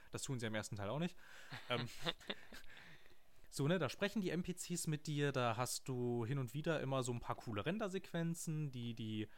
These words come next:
Speaker 1: die so den, die so die Story als roten Faden ein bisschen vorantreiben. Die wird jetzt auch niemals den Literaturnobelpreis gewinnen, aber sie ist ganz brauchbar.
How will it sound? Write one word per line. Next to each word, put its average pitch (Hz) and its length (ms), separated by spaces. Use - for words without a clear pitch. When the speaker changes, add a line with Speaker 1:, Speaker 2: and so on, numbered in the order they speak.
Speaker 1:
die 123 240
so 117 140
den, 110 520
die 113 80
so 113 120
die 110 100
Story 180 360
als 127 160
roten 120 240
Faden 196 320
ein 180 80
bisschen 170 220
vorantreiben. 151 680
Die 123 140
wird 120 160
jetzt 120 140
auch 120 160
niemals 135 400
den 127 100
Literaturnobelpreis 123 1080
gewinnen, 151 320
aber 127 200
sie 120 120
ist 113 100
ganz 101 220
brauchbar. 226 580